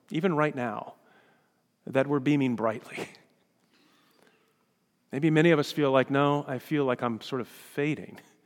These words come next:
that I've become dim and dull."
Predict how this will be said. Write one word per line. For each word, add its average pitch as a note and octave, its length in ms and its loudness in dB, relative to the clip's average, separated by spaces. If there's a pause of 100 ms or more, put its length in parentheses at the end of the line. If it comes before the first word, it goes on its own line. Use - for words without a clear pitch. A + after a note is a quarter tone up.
(840)
that C3+ 100 -2
I've C3+ 80 -2
become D3+ 320 0
dim A#2+ 540 -2 (340)
and G2+ 180 -12
dull." A#2+ 500 -6